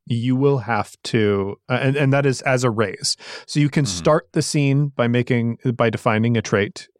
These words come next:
Speaker 1: but after that, you will, to raise, you will only be able to define one more thing. If you want to raise beyond that, you will have to destroy things in order to
Speaker 2: Mm-hmm.
Speaker 1: raise. So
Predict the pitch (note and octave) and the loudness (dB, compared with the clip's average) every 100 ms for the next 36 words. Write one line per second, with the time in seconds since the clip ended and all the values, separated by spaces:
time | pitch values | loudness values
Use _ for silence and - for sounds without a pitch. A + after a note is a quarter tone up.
0 | - B2+ A2+ - - - - C3 C3 - | 2 4 4 -2 -20 -20 -4 -2 -2 0
1 | D3+ B2+ B2 A2+ G2+ _ C3 A#2+ A2+ A2+ | 2 2 0 -2 -6 _ -2 0 2 0
2 | G#2+ G#2+ - C3 B2 C3 B2+ A#2+ A2+ B2 | 0 -4 -2 0 2 0 2 0 2 0
3 | A#2+ A#2 A#2 A2+ G#2+ A2 B2+ A#2+ A#2+ A#2 | 0 0 0 -2 -4 0 2 2 0 0
4 | E3+ E3+ D#3+ D3+ E3 D3+ D#3 - - B2 | 2 2 2 0 0 0 0 -4 -6 0
5 | B2+ B2+ - B2 A2+ - B2 A#2+ C3 C3+ | 2 0 0 0 0 -6 -4 0 2 0
6 | - C3 A#2+ A#2 A#2 B2 A2 G2 A#2+ G#2+ | 0 0 2 2 0 0 0 0 0 2
7 | A#2+ - B2 A#2 A2 - A2 A2 G#2+ - | 0 0 0 0 0 -2 0 0 0 -4
8 | - F2 F2+ D#3+ - - - A#2 G2 F#2 | -8 -8 -8 -8 -12 -20 -2 0 0 0
9 | G#2+ G2 G2 - - - A#2 - A#2 _ | -2 -2 -4 -8 -12 -4 -4 -4 -12 _
10 | _ _ - A2+ E2+ D2 D#2+ _ _ _ | _ _ 0 0 0 -6 -12 _ _ _
11 | _ - - A#2+ | _ -6 0 0